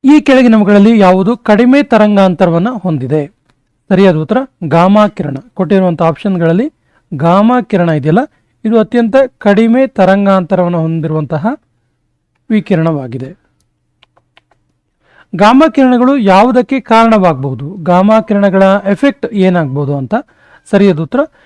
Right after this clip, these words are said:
ಜೀನ್ ರೂಪಾಂತರ ಆಗಬಹುದು. ಗಾಮಾ ಕಿರಣಗಳ ಎಫೆಕ್ಟ್ನಿಂದಾಗಿ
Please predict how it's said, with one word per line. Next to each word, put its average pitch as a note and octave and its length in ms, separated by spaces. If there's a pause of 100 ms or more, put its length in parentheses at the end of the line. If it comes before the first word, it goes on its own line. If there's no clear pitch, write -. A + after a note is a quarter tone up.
(220)
ಜೀನ್ B3 480
ರೂಪಾಂತರ G#3 720
ಆಗಬಹುದು. D3+ 680
ಗಾಮಾ F3 380
ಕಿರಣಗಳ D#3+ 400
ಎಫೆಕ್ಟ್ನಿಂದಾಗಿ D#3 800